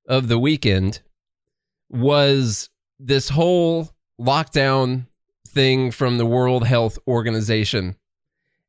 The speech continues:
And, uh, I told, I was talking to Charlie on the phone about it earlier, and I said,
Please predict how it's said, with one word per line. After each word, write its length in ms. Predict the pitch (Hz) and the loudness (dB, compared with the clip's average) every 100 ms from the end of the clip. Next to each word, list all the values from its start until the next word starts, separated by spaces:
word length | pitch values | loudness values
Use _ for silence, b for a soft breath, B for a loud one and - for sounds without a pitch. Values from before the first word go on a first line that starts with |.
| - | -6
And, 640 | 127 135 135 135 135 123 127 _ _ _ _ - | 0 2 2 2 0 -2 -6 _ _ _ _ -14
uh, 80 | 135 _ _ - | -14 _ _ -4
I 140 | 156 | -4
told, 280 | 160 214 180 | 0 0 2
I 100 | 160 | 0
was 140 | 160 | 0
talking 280 | 240 269 - | 0 0 0
to 60 | 127 | 0
Charlie 320 | 151 139 135 | 0 2 2
on 80 | 110 | 0
the 60 | |
phone 200 | 117 127 | 0 0
about 240 | 117 107 104 | 0 2 0
it 120 | - | 0
earlier, 500 | 113 113 104 95 95 _ _ _ _ _ - | -2 0 2 0 -2 _ _ _ _ _ -6
and 180 | 123 131 | -2 0
I 80 | 131 | 0
said, 380 | - 147 139 | 0 0 0